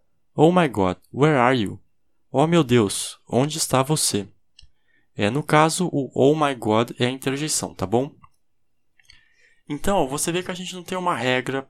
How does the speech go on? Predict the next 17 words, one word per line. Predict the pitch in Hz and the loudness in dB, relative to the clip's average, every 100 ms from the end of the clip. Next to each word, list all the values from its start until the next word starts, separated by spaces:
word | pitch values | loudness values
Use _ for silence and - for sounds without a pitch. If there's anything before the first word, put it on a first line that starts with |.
| - | -4
para | 135 | -2
as | 131 | -2
interjeições, | 135 139 135 139 - 92 90 | -6 -6 -6 -6 -6 -6 -6
tá | 104 | -6
bom? | 92 120 143 _ _ _ _ _ - | -2 -4 -4 _ _ _ _ _ -14
É, | - 104 101 | -8 -4 -2
elas | 127 147 | 0 0
vão | 143 160 | -2 -6
exp-, | - - | -6 -8
elas | - 117 143 | -2 0 0
podem | - 131 131 127 | -4 -4 -4 -4
expressar | 131 - 120 - 107 104 | -10 -8 -8 -4 -4 -4
diversos | 107 104 117 139 - | -4 -2 -2 -2 -6
sentimentos | - 120 - 127 107 120 - 127 | -8 -8 -8 -6 -6 -6 -10 -6
e | 131 | -4
emoções, | 139 147 - 113 - - | -4 -4 -6 -12 -12 -12
tá? | - 98 123 | -6 -6 -6